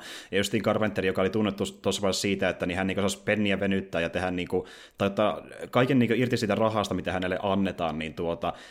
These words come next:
nyt kun hän sai niinku ison budjetin kuin koskaan ennen, kun oli Universal taustalla, niin hän myös niinku selvästi veti siitä kaiken irti, mitä pystyi, elikkä kuitenkin, äh, se Escape from New York, eli hänen edellinen leffansa maksoi sen kuutisen miljoonaa dollaria,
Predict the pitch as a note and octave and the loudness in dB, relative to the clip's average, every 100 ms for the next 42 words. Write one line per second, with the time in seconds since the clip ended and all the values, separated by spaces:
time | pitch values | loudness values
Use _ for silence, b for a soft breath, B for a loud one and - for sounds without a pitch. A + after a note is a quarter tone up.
0 | B G#2 G#2 A2 A2 A2 A2 G#2 A2 A#2+ | B -4 0 2 2 2 2 2 0 0
1 | - A2 G2+ F#2+ G2 F#2+ B2 - F2+ F#2 | 2 0 0 -2 -2 2 2 2 -2 0
2 | G2 F#2+ F2 F#2+ F#2 A2 G#2 F2+ F#2+ F2 | -2 -2 -4 -2 0 0 0 0 -2 0
3 | F#2+ F#2 F#2 F2 F2 F#2 F#2+ F#2 F#2 F2+ | 0 0 -2 -2 -2 -2 0 -2 -2 -2
4 | F#2+ - G#2 G2 G#2 G#2 G2 G2 A2+ G2+ | -2 0 -2 0 0 0 0 0 0 2
5 | A2 A2+ A2+ G2+ A2 B2+ A#2+ - F#2 E2+ | 2 2 0 0 0 2 0 0 -2 -2
6 | E2 - E2+ B B B A2+ G#2+ A2 G#2+ | -2 -4 -6 B B B -2 0 0 0
7 | G#2 F#2+ - _ G#2 G2+ A2+ A#2 B2+ A2+ | 0 0 -6 _ 0 0 2 0 0 0
8 | A2 A#2 B2+ G2+ - F#2+ G2 G2 G#2 G#2+ | 2 4 4 4 2 -2 0 0 0 0
9 | F#2 F2 F#2 F#2 F#2+ - G#2 G2 G#2 A2 | 0 -2 -2 -2 -2 -2 -2 -4 -2 -2
10 | G2 G2 F#2 F2+ F2 F2 E2+ F#2+ F2+ E2+ | 0 -2 -2 -2 0 0 -2 0 0 0
11 | F2 | -2